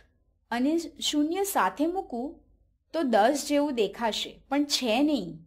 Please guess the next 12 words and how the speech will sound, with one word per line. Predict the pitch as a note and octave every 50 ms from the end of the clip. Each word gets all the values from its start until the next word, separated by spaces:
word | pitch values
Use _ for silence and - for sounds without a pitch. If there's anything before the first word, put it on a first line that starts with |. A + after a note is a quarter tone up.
| - _ _ _ -
આપણે | G3+ G3+ G3+ - B3 C4 C#4
આ | C4+ - F3+ F#3 G3
રીતે | G#3+ B3+ B3+ A#3 C4 C#4+
ગણિત | C#4 B3 A3+ G#3 G#3+ B3+ B3 -
કરતા | - G#3 F#3 F3+ - - A3 B3+ F4 G#4+ - - - _ _ _ -
નથી, | C4+ C#4+ D#4+ D#4 C#4+ C#4+ - G3+ F3 E3+
આપણે | - A3 A3+ D4+ D#4+ D#4+
આ | - - G3 G3+ A3
રીતે | C4+ D#4+ E4 - - E4+
વસ્તુ | E4+ C#4+ C4 A3+ A3 - - - C#4+
ઉમેરતા | D#4+ E4 C#4 A#3 A3+ A3+ A3 A3 A3 A3 A#3+ A#3 A#3
નથી. | G#3 F3+ F3 - - - E3+ E3 D#3+ -